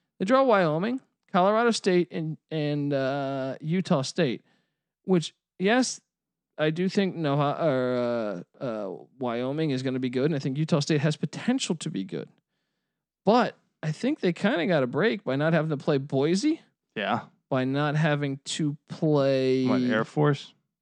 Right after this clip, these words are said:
Speaker 1: Uh, Neva-, or no, they, yeah, Air Force. That, the triple option, yes. And you look at this, they get on the island, they get San Jose State, right?
Speaker 2: Yep.
Speaker 1: They get Fresno State. Those are two of the better teams, right?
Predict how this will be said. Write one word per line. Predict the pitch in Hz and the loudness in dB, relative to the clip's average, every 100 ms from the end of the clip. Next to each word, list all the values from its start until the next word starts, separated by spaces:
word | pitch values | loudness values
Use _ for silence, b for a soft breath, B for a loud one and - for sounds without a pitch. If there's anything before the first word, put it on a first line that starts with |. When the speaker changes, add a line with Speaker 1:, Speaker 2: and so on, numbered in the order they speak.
| _ _ _ - | _ _ _ -6
Speaker 1:
Uh, | 127 120 123 120 | -2 -2 -2 -2
Neva-, | 117 117 127 - - | -4 -2 -4 -4 -2
or | 151 127 | 0 2
no, | 139 127 | 0 0
they, | 123 - | 0 -2
yeah, | - 127 107 - - | -2 -2 -4 -12 -2
Air | 156 | 0
Force. | 156 - - | 0 -6 -10
That, | - 131 - | -4 -4 -4
the | |
triple | 139 170 151 | -2 0 2
option, | 139 156 185 | 2 0 0
yes. | 156 85 - _ _ _ _ _ _ _ _ | -2 -4 -10 _ _ _ _ _ _ _ _
And | 185 180 175 170 160 - | 4 6 6 4 0 -2
you | - 165 | 2 4
look | 165 240 | 6 4
at | 240 | 2
this, | 156 127 - - _ _ _ _ - | 0 0 -2 -8 _ _ _ _ 0
they | 160 | 2
get | 156 175 - - _ _ _ _ - | 4 2 0 -16 _ _ _ _ 0
on | 165 247 | 2 4
the | 233 | 4
island, | 160 190 165 110 120 | 4 4 2 0 -2
they | 135 156 | 0 0
get | 143 | 2
San | - 214 | 2 4
Jose | 214 170 143 | 4 2 2
State, | - - 131 - - _ _ _ - | 0 2 2 0 -12 _ _ _ -6
right? | 139 175 277 - _ _ _ - | 2 2 0 -8 _ _ _ 0
Speaker 2:
Yep. | 123 147 _ | 0 0 _
Speaker 1:
They | - 147 | 0 2
get | 165 - | 2 0
Fresno | - 190 214 190 123 | 0 4 4 2 0
State. | - - - | -4 -6 -4
Those | 139 156 | 0 0
are | 143 | 0
two | - | 0
of | 220 | 2
the | 170 | 2
better | 156 165 | 4 2
teams, | 156 - 156 78 - - _ | 2 0 0 -2 -10 -16 _
right? | - 147 254 | 0 0 0